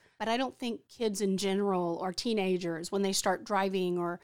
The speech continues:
you know, when their parents are thinking about their future, I don't think that until you live that, until you're a parent, I don't think people understand h-, how parents worry. And I don't think that you understand that sometimes. And it's okay that you don't. I didn't understand it with my parents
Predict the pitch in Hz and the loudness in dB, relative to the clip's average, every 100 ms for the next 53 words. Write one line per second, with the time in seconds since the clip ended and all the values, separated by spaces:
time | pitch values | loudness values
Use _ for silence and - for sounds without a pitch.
0 | _ 226 208 190 190 202 196 180 247 226 | _ -2 2 2 4 4 2 0 0 0
1 | - 196 196 196 185 180 175 170 - 196 | 0 -4 -2 0 0 0 -2 -8 -8 -6
2 | 190 196 165 - 202 277 254 226 214 - | -4 -2 -2 -2 0 0 -2 -2 -4 -2
3 | 190 180 202 190 240 208 185 208 208 185 | -2 0 0 0 2 2 0 -4 -6 -4
4 | 220 196 160 135 - 196 180 196 190 190 | -2 -2 -6 -6 -6 -6 -2 0 2 0
5 | 180 - 190 196 175 - - 208 208 202 | -2 -4 0 0 0 -6 -6 -2 -2 -2
6 | 208 196 214 202 190 185 196 185 190 - | -6 -4 -10 -8 -4 0 0 0 0 -2
7 | - 190 190 180 - - - 185 - 196 | 0 0 0 -2 -6 -10 -4 -4 0 -2
8 | 180 - - 165 151 151 185 - _ - | 0 -2 -4 -2 -2 -2 -6 -10 _ -4
9 | 220 233 208 202 196 175 190 180 175 185 | 0 0 0 0 0 -2 0 0 0 0
10 | - 180 170 160 - 170 175 185 - - | -2 -2 -2 -4 -8 -8 -6 -8 -8 -6
11 | 254 311 311 233 214 196 170 - 185 170 | 0 0 2 -2 0 -2 -2 -4 -4 -4
12 | 156 247 - 214 214 175 170 175 180 - | -2 -2 -2 -2 -2 -2 -2 -2 -6 -8
13 | 185 185 175 175 180 202 170 165 208 392 | -4 -2 -2 -6 -8 -8 -8 -4 -4 -4